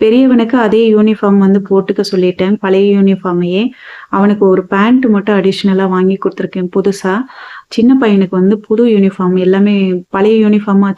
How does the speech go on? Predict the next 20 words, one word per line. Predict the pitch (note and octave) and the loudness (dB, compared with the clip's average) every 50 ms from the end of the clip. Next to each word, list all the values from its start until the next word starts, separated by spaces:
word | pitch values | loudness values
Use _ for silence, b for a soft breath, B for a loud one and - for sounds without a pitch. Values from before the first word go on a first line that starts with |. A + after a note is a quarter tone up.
| - | -2
சேஞ்ச் | G3+ G3+ G3+ G3+ - - | -2 -2 -2 -2 -4 -4
பண்ணிட்டாங்க. | G3 F#3 F3+ F3+ F#3 F3+ F3 F3+ | -4 -2 -2 -2 -2 -2 -2 -2
அதனால | F#3 G#3 G#3+ G3 F3 F#3 F#3+ F#3 F#3 G3+ G3+ - | -2 -2 -2 -4 -4 -2 -4 -4 -4 -4 -6 -4
புதுசா | G#3+ F3+ G#3+ G#3 - G#3+ F#3+ | -4 -4 -4 -4 -4 -4 -4
தான் | F#3+ G3+ G3+ | -2 -2 -2
அவனுக்கு | G3 F#3 F3+ F3 - F3+ | -2 -2 -4 -4 -4 -4
நம்ம | F3+ F3+ F3+ F3+ | -4 -2 -2 0
யூனிஃபார்ம் | F#3 G3 G3+ G#3+ G#3 G#3 F#3+ F#3 F3+ F3+ F3+ | 0 0 0 0 0 -2 -4 -4 -4 -6 -6
எடுத்தாகணும். | F3+ - G3+ F#3+ F3 F3 F3+ F3+ G#3 B3 - - | -8 -8 -6 -6 -4 -4 -4 -4 -4 -6 -6 -2
இது | G3+ G3+ G3+ | 0 0 2
ரெண்டு | G3+ G3+ G#3 A3+ A#3 A#3 A#3 | 2 2 2 2 2 0 -2
செட்டு | - G#3 - - A3 | -4 -6 -2 -2 0
வந்து | G#3 G3 G3 G#3 | 0 2 2 0
அவனுக்கு | G3+ F#3+ F#3 F3+ F3+ - | 0 0 -2 -2 -2 -4
நான் | F#3 F3+ F3+ F3+ F3+ F3+ - - | -4 -2 -2 -2 -4 -4 -4 -2
அளவு | - G3 G#3+ A3 G#3 - | 0 0 0 0 0 -2
கொடுத்துருக்கேன். | G3+ G3 G3 G#3 G3+ F3+ - F#3+ G3 B3 C4 B B B B B B B B B b b b b b b B B B B | -2 -2 -2 -4 -4 -4 -4 -4 -6 -6 -6 B B B B B B B B B b b b b b b B B B B
இன்னும் | - A3+ A#3 A#3+ B3 B3+ | 0 2 4 4 4 4
வந்து | A#3+ A3 G#3 G#3 G#3+ G#3+ - | 4 4 2 2 0 0 0
கிடைக்கல. | G3+ G3 G3 G3 G#3+ G3 F#3 F3+ G#3 C4 | 0 0 0 0 0 2 2 2 0 -2